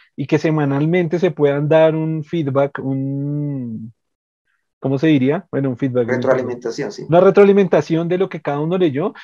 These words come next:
Speaker 1: Es muy interesante porque es casi como si las dos personas estuvieran leyendo dos libros simultáneamente. Es decir, si, si me doy el plazo en dos meses acabar un libro y la otra persona también, y semanalmente las dos se van transfiriendo esa información,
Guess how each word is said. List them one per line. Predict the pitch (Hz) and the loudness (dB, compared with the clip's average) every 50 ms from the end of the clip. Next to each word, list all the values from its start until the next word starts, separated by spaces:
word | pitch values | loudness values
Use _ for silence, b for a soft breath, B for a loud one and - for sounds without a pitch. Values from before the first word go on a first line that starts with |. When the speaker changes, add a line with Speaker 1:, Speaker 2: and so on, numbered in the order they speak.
| B B B | B B B
Speaker 1:
Es | 147 156 | 0 2
muy | 180 190 | 4 4
interesante | 202 180 214 202 170 208 226 247 247 185 | 6 8 8 8 8 6 4 2 2 2
porque | 175 151 - 160 | 2 0 -2 -2
es | 143 | -2
casi | - 175 - 196 | -2 -2 -4 -4
como | - 190 190 196 | -4 -4 -4 -4
si | - 214 196 | -4 -2 0
las | 190 180 160 147 143 143 | 0 0 -2 -2 -4 -2
dos | 143 170 185 180 - | 0 0 0 0 0
personas | 196 180 - 196 185 185 - | -2 -2 -2 -2 -4 -4 -6
estuvieran | - - 196 170 147 143 147 156 165 160 | -4 0 2 2 4 2 2 -2 -4 -2
leyendo | 156 165 170 156 175 170 160 170 | 0 0 0 2 2 2 2 4
dos | 156 175 165 156 | 4 4 2 2
libros | 165 160 214 220 160 - 117 110 - _ _ _ | 0 0 0 0 0 -2 -4 -6 -8 _ _ _
simultáneamente. | - - 180 180 180 180 160 139 120 - 139 139 147 151 170 208 226 190 143 113 107 - _ _ _ _ _ | -2 2 4 4 6 6 4 4 2 0 0 2 0 0 0 0 -2 -4 -4 -8 -12 -12 _ _ _ _ _
Es | - 120 | -4 0
decir, | 165 165 135 B B B B B B B _ - | 0 0 0 B B B B B B B _ -4
si, | - 160 165 170 - | 0 0 0 0 0
si | - - 160 160 160 160 151 | -2 -2 0 0 0 0 0
me | 143 151 156 | 2 2 4
doy | 156 151 156 | 6 6 4
el | 156 151 - _ _ | 4 2 -2 _ _
plazo | - 196 190 175 - 196 | 4 4 4 4 4 2
en | 196 185 | 0 0
dos | 165 156 160 156 | 0 0 0 0
meses | 180 175 170 170 | -2 -4 -4 -4
acabar | 185 175 - 175 156 143 | -4 -2 2 2 2 2
un | 143 147 | 0 0
libro | 160 165 170 151 135 | 0 0 0 0 0
y | 131 | -2
la | 127 | -2
otra | 131 - 151 | -2 -4 -4
persona | 151 165 156 165 143 135 | -4 -2 -2 -2 -4 -4
también, | - 160 156 156 156 165 156 123 B B B B - | -2 -2 -2 0 0 0 0 -2 B B B B -8
y | - | -4
semanalmente | 127 170 165 160 156 147 147 151 165 175 160 - 185 175 | 0 2 4 4 4 4 2 2 0 0 0 2 2 2
las | 180 175 156 151 | 2 2 0 0
dos | 147 175 170 151 127 | 0 2 2 2 0
se | - 139 135 | 0 -2 -2
van | 131 131 131 127 | -2 -2 -4 -4
transfiriendo | - 151 156 151 - 175 170 170 165 160 | -4 -6 -4 -2 -2 -2 -2 -2 -2 -2
esa | 160 170 | -4 -4
información, | 160 151 180 175 170 143 123 - 135 147 151 123 - | -4 -2 -2 -2 -2 -2 -4 -4 -4 -4 -4 -4 -6